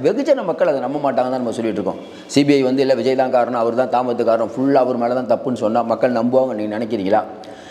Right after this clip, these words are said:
இதற்காக விஜய்க்கு வந்து அந்த ஆதரவு குறையும் நினைக்கிறீங்களா? அதையும் உங்க கருத்துக்களை சொல்லுங்க.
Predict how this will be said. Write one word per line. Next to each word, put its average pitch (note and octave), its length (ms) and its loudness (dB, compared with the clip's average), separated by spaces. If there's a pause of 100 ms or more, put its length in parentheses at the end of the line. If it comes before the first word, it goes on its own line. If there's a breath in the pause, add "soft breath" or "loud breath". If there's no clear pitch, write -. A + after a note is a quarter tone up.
(120 loud breath)
இதற்காக C#3 420 4
விஜய்க்கு B2 480 2
வந்து A#2 240 2
அந்த A#2+ 160 2
ஆதரவு B2 420 2
குறையும் C#3 380 0
நினைக்கிறீங்களா? A2+ 380 -4
அதையும் D3 360 0
உங்க A#2 140 -2
கருத்துக்களை A2 420 0
சொல்லுங்க. G2 280 -4